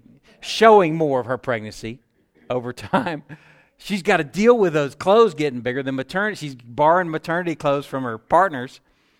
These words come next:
She's got to deal with all that, and then she's got to deal with however many years, twelve or thirteen years of this little boy growing up in front of her, a daily reminder that she tried to engineer God's will. <laughs> And that it wasn't God's will, and it's obvious by the way that the whole thing turned out.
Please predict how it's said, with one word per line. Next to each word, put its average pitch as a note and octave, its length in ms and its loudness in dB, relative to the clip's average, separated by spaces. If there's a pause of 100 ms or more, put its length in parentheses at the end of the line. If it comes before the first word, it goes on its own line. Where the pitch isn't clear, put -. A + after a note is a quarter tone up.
She's F#3+ 140 -10
got F#3 160 0
to E3 60 -4
deal G3+ 300 -4
with G#3 140 0
all B2 200 2
that, C3+ 280 -4 (160)
and F3 160 -4
then C#4 80 -2
she's B3 180 -12
got G3 140 -2
to E3+ 60 -4
deal F3+ 300 -2
with D#3+ 160 -4
however G3+ 380 -6
many D#3 200 -6
years, D3 560 -8 (260)
twelve F3 420 0
or D#3 60 -6
thirteen D#3 580 -6
years F3+ 380 -6
of A2 140 -14
this E3 200 -10
little F3 140 -6
boy D#3 260 -4
growing D3+ 320 -6
up D#3+ 160 -8
in B2 100 -10
front D#3 360 -6
of D3 80 -8
her, A2 160 -14 (320)
a C#3 60 -6
daily F3 420 0
reminder C#3 640 -4 (200)
that C3 100 -8
she G3 220 -6
tried E3 300 -4
to C#3+ 60 -8
engineer D3+ 500 -8
God's B2 360 -6
will. A#2 340 -12 (1400)
<laughs> A2 100 -12 (420)
And B2 140 -10
that A#2 80 -6
it G#2+ 80 -10
wasn't A#2 280 -6
God's G2 260 -12
will, G2 200 -16
and G2 80 -18
it's F#2 140 -20
obvious A2+ 380 -4
by G2+ 140 -16
the F#2+ 80 -18
way F#2+ 160 -14
that F#2 100 -20
the F#2+ 60 -20
whole G2 140 -16
thing G2 260 -20
turned G2 240 -20
out. - 140 -20